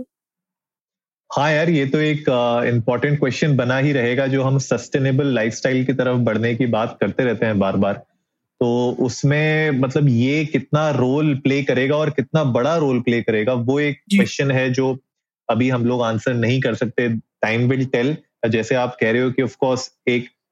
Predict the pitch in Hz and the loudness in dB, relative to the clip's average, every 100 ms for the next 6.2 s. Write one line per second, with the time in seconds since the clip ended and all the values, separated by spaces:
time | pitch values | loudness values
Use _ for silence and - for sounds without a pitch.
0 | _ - - 117 123 131 139 117 117 123 | _ -4 0 0 2 2 2 0 0 2
1 | 131 127 120 120 120 117 117 117 110 110 | 0 0 0 0 0 0 0 0 0 -2
2 | 104 - 110 110 110 110 113 113 117 113 | -2 -2 0 0 0 0 2 0 0 0
3 | 113 110 - _ _ _ 110 107 117 - | 0 -2 -4 _ _ _ -2 0 -2 -4
4 | 107 107 107 110 - 123 113 - 117 113 | -2 0 0 -4 -4 -4 -2 0 0 0
5 | 107 104 135 113 104 _ _ _ - 107 | 0 0 0 0 -4 _ _ _ -4 0
6 | 104 104 | 0 2